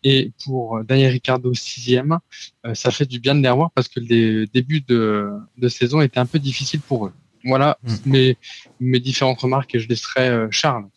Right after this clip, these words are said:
Speaker 1: compléter si lui, il a vu autre chose.
Speaker 2: Écoute, euh, voilà, la transition est toute trouvée, euh, Charles.
Speaker 1: <laughs>
Speaker 2: Alors après, peut-être faire un focus, euh, aussi sur, euh,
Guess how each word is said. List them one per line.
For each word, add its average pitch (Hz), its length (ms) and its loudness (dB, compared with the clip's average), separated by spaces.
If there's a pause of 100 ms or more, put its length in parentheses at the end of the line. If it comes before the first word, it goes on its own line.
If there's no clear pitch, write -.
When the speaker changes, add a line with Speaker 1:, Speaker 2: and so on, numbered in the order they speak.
(120)
Speaker 1:
compléter 139 520 0
si - 240 -14
lui, 139 120 0
il 127 80 4
a 113 40 2
vu 139 220 0
autre 170 240 0
chose. - 140 -10 (800)
Speaker 2:
Écoute, 98 340 -4
euh, 98 340 0
voilà, 113 260 0
la 107 100 2
transition 110 420 -2
est - 40 -2
toute 131 120 -6
trouvée, 175 360 -2
euh, 151 140 2
Charles. 185 300 0
Speaker 1:
<laughs> - 0 -
Speaker 2:
Alors 127 240 2
après, 131 240 -2
peut-être 135 240 -6
faire 135 180 -2
un 135 60 0
focus, 147 500 -6
euh, 135 80 -6
aussi 131 300 -6
sur, 127 240 -4
euh, 117 160 0